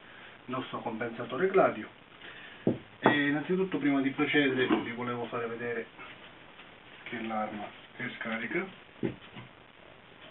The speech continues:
Vedete, anche c'è la nostra bandierina che è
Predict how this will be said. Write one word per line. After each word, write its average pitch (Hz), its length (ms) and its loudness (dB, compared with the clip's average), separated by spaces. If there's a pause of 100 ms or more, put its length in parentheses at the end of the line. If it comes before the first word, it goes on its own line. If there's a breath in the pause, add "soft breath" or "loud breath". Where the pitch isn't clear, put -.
(1400)
Vedete, 104 480 -2 (480)
anche 104 300 -8
c'è 104 260 -6
la 104 120 -6
nostra 107 340 -6
bandierina 139 680 4 (920)
che 104 280 -4
è 104 100 -6